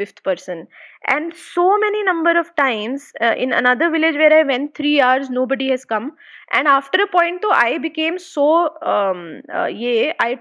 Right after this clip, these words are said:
told the sarpanch that, "I am going to sleep with you in your house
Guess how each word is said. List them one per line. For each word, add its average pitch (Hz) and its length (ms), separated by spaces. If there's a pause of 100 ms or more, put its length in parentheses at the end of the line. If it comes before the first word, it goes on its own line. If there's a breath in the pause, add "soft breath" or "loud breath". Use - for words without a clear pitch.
told 277 180
the 320 140
sarpanch 302 500
that, 302 220 (100)
"I 240 120
am 311 100
going 330 180
to 381 80
sleep 262 340
with 277 140
you 294 140
in 269 120
your 302 180
house 262 200